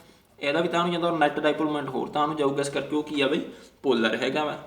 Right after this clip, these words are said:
ਦੇਖਣ ਨੂੰ ਤਾਂ ਦੋਨੋਂ ਇੱਕੋ ਜਿਹੇ ਲੱਗਦੇ ਨੇ। ਟ੍ਰਾਈਐਟੋਮਿਕ ਕੀ ਆ? ਟ੍ਰਾਈਐਟੋਮਿਕ ਕੀ ਆ?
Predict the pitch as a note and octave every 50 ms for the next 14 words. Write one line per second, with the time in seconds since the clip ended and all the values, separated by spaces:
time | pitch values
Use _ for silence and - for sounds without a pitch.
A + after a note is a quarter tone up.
0 | - - - B2 C3 C3 B2 - - D#3+ D#3+ F3 F#3 F#3 F#3 F#3+ F#3+ G#3 G3+ G3+
1 | - A3 - A3 A3 - G#3 G3 F#3+ F3 - D3+ D3 C3 B2 A#2 A2 - - -
2 | - - _ _ _ - D3 D3 D3+ E3+ E3 D#3+ F#3 F3+ G3 G3+ F#3+ F#3+ F#3+ F#3+
3 | F#3 F#3+ G3 F#3 F3+ F3+ F3+ F3+ F3 F3+ F3+ F3+ F3+ F3+ - E3 D3 C#3 C#3 C3